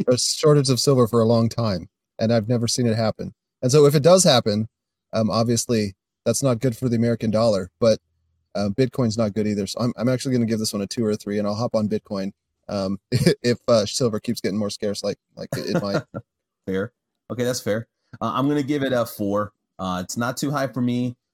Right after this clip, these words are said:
Speaker 2: Um, if it gets, if it gets to be an issue, then, um, I suppose it's, it's worth worrying about. We'll go four for me on that one. Okay, the next two are from Miss Sharon Udall, and the first one of hers is, "If they try to force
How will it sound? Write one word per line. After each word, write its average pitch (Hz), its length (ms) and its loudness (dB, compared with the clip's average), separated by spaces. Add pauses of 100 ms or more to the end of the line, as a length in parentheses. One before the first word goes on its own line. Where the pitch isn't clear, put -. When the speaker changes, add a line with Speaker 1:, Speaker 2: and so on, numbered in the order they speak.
(120)
Speaker 2:
Um, 90 580 -4
if - 160 -6
it 98 160 -6
gets, - 420 -6
if 107 140 -10
it 107 140 -4
gets 123 240 -6
to 117 100 -10
be 110 160 -2
an 107 100 -2
issue, 131 380 -2
then, 101 400 -4 (380)
um, 92 240 -2
I 101 60 -4
suppose 107 520 -4
it's, - 220 -6
it's - 200 -10
worth 95 220 -6
worrying 90 300 -2
about. 85 260 -4
We'll 117 80 -4
go 127 140 -4
four 107 400 -4 (200)
for 98 80 -4
me 87 360 -4 (120)
on 90 120 -6
that 71 160 -8
one. 65 100 -10
Okay, 123 300 -4 (300)
the 123 60 -2
next 175 280 -4
two 185 260 -2
are 143 140 0
from 127 320 -2
Miss 127 180 -4
Sharon 185 880 -2
Udall, 123 640 -2 (500)
and 120 300 -2
the 117 40 -4
first 190 280 -4
one 165 100 -2
of 139 80 -4
hers 147 320 -4
is, 120 500 -4 (840)
"If 127 180 -4
they 120 160 -4
try 202 420 -4
to 180 200 -4
force - 800 -8